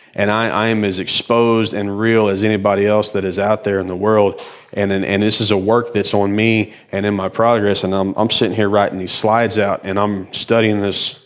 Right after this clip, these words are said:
this message, and God's hitting me with these lightning bolts and these little arrows, and they, they, they sting and they hurt, but it's his, his quiet reminder to say, "I still love you."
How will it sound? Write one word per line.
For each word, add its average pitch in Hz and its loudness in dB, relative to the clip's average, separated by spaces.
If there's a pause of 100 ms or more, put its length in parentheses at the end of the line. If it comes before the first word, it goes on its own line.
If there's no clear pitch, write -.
(100)
this 101 -6
message, 110 -2
and 98 -2 (180)
God's 107 0
hitting 107 -2
me 104 0
with 98 -4
these 92 -6 (200)
lightning 104 0
bolts 101 0
and 98 -4
these 98 -6
little 107 -2 (400)
arrows, 110 4
and 95 -4 (440)
they, 110 2
they, 101 0
they 95 -2
sting 120 0
and 104 0
they 95 -2
hurt, 117 0
but 101 0
it's 95 -4
his, - -4
his 101 -4
quiet 113 0
reminder 104 0
to 98 -4
say, 98 0 (1300)
"I 147 -4
still 147 -2
love 95 -2
you." - -16